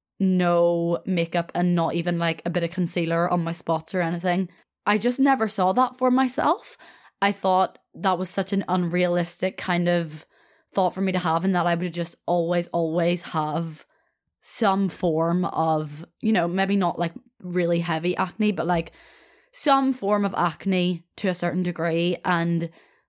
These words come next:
I'm here to tell you that you will work it out eventually, even though it feels like you won't, and because it might have literally been ten or fifteen years. Number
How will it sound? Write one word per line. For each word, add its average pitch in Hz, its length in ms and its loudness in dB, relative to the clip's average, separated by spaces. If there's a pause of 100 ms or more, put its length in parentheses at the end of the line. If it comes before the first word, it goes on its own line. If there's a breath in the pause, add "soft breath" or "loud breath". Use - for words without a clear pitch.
(120)
I'm 247 260 2
here 247 180 2
to 214 60 -6
tell 202 220 0
you 208 140 2
that 202 240 -2
you 190 160 0
will 180 200 0
work 170 200 -2
it 170 80 -2
out 160 180 -4
eventually, 156 640 -2
even 165 240 -2
though 160 120 -2
it - 80 -8
feels 156 320 -8
like 156 280 -8
you 160 120 -4
won't, 147 320 -8
and 160 320 -4
because 175 240 -2
it 165 80 -2
might 156 200 -2
have 151 120 -4
literally 156 280 -2
been 151 420 -2
ten 160 240 -2
or 156 40 -6
fifteen 160 360 -4
years. - 380 -4 (1080 soft breath)
Number 294 220 4